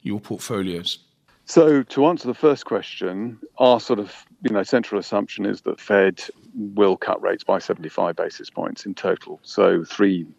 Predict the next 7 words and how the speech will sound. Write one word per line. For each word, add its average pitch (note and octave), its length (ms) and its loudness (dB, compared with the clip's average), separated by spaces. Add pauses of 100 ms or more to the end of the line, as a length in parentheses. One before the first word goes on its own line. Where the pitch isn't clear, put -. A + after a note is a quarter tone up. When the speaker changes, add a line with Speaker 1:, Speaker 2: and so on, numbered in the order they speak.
(640)
Speaker 2:
three - 240 -2
cuts - 300 -4
of - 80 -20
twenty-five E3 480 -6
basis - 320 -4
points - 320 -8
apiece, - 520 -6